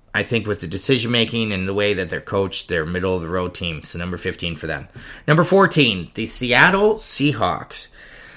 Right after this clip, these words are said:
Now, tough, tough loss to Cincinnati Bengals. They traveled into Cincinnati. Very kinda ugly game on both sides, seventeen to thirteen game. I kinda feel like the Seahawks have more in their tank than what they showed this last game.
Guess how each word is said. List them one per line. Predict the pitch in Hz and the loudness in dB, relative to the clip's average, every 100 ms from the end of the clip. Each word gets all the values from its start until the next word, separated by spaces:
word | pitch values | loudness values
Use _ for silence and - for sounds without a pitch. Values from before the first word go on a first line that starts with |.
| - - | -12 2
Now, | 147 143 | 6 6
tough, | 143 180 190 - - - _ | 6 4 4 2 -8 -14 _
tough | - - 170 | 2 2 6
loss | 156 139 135 - | 8 8 8 2
to | 131 | -2
Cincinnati | - 135 135 127 123 | -2 0 2 4 4
Bengals. | 110 107 104 104 | 4 2 2 -2
They | 107 | -2
traveled | 101 113 117 117 113 | 0 4 4 4 0
into | 113 107 | -2 -4
Cincinnati. | - 110 107 104 101 98 98 90 - - - _ - | -6 -6 -4 -2 0 0 -4 -6 -18 -20 -20 _ -8
Very | - 139 135 135 | 4 6 6 4
kinda | - 139 120 - | 2 0 2 0
ugly | 123 117 | 0 0
game | 101 110 107 | 0 0 0
on | 98 | -2
both | 101 98 | -2 -2
sides, | - 92 92 90 | 0 2 2 0
seventeen | 107 101 98 101 | -2 -4 -4 -6
to | 87 | -4
thirteen | 87 85 90 85 | -4 -4 -6 -4
game. | 82 80 90 - _ - - - - - - | -4 -4 -8 -12 _ -20 -20 -20 -20 -20 -8
I | 113 | -2
kinda | - 160 156 | 6 8 6
feel | - 156 | 6 6
like | 139 135 | 6 4
the | 117 | 0
Seahawks | - 135 127 113 - | -2 2 4 4 4
have | 117 104 | 2 2
more | 113 117 117 117 | 4 6 6 6
in | 107 110 | 4 2
their | 104 | -2
tank | - 117 110 98 | 0 2 0 0
than | 101 | -2
what | 98 92 | -2 -2
they | 92 | -2
showed | - 117 120 | 2 4 4
this | 113 110 | 2 0
last | 113 110 104 | 2 2 2
game. | 117 110 107 | 0 0 0